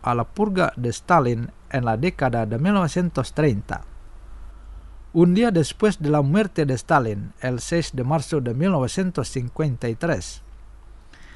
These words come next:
el dictador soviético Georgy Malenkov se convirtió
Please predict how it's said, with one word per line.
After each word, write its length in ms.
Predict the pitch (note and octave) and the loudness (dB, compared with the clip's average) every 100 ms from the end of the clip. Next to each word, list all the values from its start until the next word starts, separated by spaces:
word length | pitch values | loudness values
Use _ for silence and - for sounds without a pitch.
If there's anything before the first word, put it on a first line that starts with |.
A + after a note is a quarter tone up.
| - - - | -20 -20 -8
el 260 | - C#3 C#3 | 0 2 2
dictador 640 | G#3 - F3+ E3+ G3 F#3 | -2 2 4 6 6 4
soviético 880 | - D#3+ G3+ E3+ - C3+ - B2+ A#2 B2+ A#2+ | 2 0 4 2 2 -4 -2 -2 -2 -6 -2
Georgy 500 | C#3+ D#3+ D#3 E3+ E3 | 0 0 0 0 0
Malenkov 640 | C#3+ C#3 C#3+ A#2 G#2+ A#2+ - - - - - - - | 2 2 2 -2 -2 -4 -4 -12 -16 -18 -20 -20 -4
se 220 | - D3+ | 0 4
convirtió 1040 | D#3+ D3+ C3+ C#3+ C3 - G3 G#3 F#3+ | 4 4 6 4 4 2 6 6 6